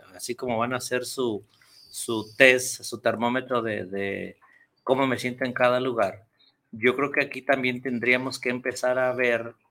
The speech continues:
es, no voy, porque no quiero, no voy porque no me interesa, no voy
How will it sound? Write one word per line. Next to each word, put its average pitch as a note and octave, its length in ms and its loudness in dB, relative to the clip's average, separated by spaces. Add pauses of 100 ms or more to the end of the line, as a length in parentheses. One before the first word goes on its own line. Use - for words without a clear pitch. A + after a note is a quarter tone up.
es, A#2 600 -4 (480)
no D3 120 6
voy, E3+ 340 2 (560)
porque - 220 -12
no A2+ 140 -8
quiero, A#2+ 280 -8 (140)
no C3+ 140 4
voy C#3 260 4
porque G#2+ 840 -4
no A#2 100 -6
me C3 100 -6
interesa, A#2+ 420 -8
no C3 240 2
voy D#3+ 480 2